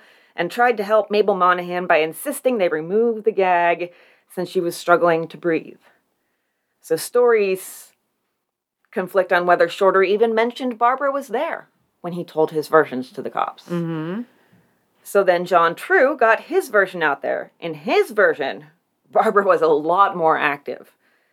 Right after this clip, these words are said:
Speaker 1: She started pistol whipping Mabel Monahan the second they walked in the door. And then Barbara kept on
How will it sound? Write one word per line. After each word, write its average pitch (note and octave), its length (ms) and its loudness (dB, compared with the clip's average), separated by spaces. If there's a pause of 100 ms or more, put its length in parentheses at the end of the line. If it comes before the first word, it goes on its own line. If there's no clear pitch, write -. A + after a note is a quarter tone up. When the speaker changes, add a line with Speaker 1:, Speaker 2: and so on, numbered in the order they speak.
(120)
Speaker 1:
She G#3+ 220 -6
started E3+ 500 0
pistol D4+ 440 -2
whipping C4 480 0 (100)
Mabel G#3+ 320 0
Monahan F#3+ 640 0
the F3 80 -6
second F#3 340 -6
they F#3 100 4
walked F3+ 300 2
in F#3+ 80 -6
the F3+ 80 0
door. F3+ 480 2 (720)
And F3+ 120 -2
then F3+ 160 0
Barbara G#3 320 0
kept - 400 -10
on D#3+ 260 2